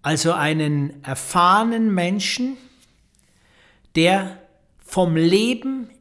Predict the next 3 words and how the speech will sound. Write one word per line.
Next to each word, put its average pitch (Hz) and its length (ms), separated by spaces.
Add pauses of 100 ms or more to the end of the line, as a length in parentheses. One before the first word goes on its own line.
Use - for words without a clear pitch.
(180)
initiiert 214 1200 (1120)
sehr 226 500
viel 240 640